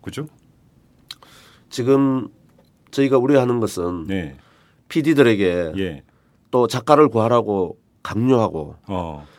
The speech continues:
Speaker 2: 피디분들이 작가를 구할 수 없다면 또 피디들을 징계하고,
Speaker 1: 어.
Speaker 2: 그런 수순으로 피디 첩을,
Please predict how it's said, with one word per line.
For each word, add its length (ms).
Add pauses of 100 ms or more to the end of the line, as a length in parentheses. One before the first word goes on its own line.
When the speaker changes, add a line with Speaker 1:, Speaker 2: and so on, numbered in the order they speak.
(120)
Speaker 2:
피디분들이 680
작가를 380
구할 180
수 120
없다면 560 (400)
또 100
피디들을 480
징계하고, 640 (640)
Speaker 1:
어. 680
Speaker 2:
그런 180
수순으로 720
피디 240
첩을, 440